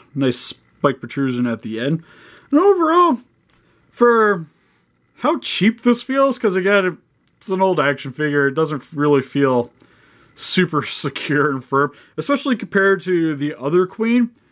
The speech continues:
But then again, the other queen isn't very movie accurate, while this one definitely harkens a lot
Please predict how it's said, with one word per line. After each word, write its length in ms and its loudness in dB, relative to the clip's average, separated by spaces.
But 120 -2
then 140 4
again, 220 0
the 80 2
other 160 2
queen 320 0
isn't 260 -2
very 200 0
movie 340 0
accurate, 380 0
while 100 2
this 180 0
one 180 0
definitely 520 0
harkens 360 -2
a 40 -6
lot 260 -4